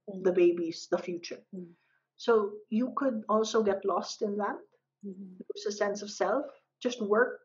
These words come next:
Speaker 2: work, work, work, work for others, but not for yourself. So that's the balance.
Speaker 1: Mm.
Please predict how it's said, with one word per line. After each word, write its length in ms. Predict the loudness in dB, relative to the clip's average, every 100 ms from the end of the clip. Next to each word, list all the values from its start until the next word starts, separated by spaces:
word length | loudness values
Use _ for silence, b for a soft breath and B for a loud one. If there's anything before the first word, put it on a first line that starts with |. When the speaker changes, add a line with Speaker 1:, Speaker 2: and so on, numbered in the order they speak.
| 4
Speaker 2:
work, 240 | 4 4 0
work, 260 | 0 0 2
work, 220 | 2 2 2
work 200 | 0 0 -2
for 300 | -2 -4 -8 _ _
others, 580 | 0 2 0 0 -6 -14 _ _ _ _ _ -10
but 120 | 2
not 200 | 4 4 2
for 100 | 0
yourself. 460 | 0 -2 -6 -6 -14 _ _ _ _ _ _ -20 _ _ _ _ _ _ -4
So 180 | 0
that's 220 | 2 0 2
the 80 |
balance. 760 | 6 6 4 -2 -10 -20 -20 _ _ -12
Speaker 1:
Mm. 180 | -10